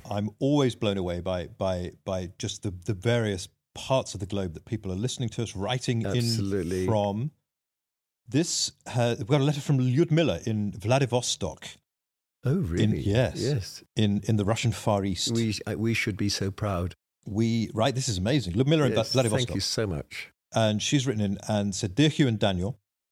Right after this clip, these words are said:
Speaker 1: it gets cold here in Vladivostok, even at the height of summer.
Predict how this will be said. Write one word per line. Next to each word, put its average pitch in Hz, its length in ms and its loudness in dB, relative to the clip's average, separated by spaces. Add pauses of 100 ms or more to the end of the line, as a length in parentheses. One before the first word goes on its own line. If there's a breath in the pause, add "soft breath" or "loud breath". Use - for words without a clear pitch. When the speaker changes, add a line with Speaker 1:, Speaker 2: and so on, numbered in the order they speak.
(600)
Speaker 1:
it 113 220 0
gets - 200 0
cold 175 360 4
here 110 360 -2 (440)
in 110 260 0
Vladivostok, 107 720 -2 (120)
even 139 240 2
at 120 100 0
the 131 80 0
height 160 280 0
of 127 80 -6
summer. 92 400 -2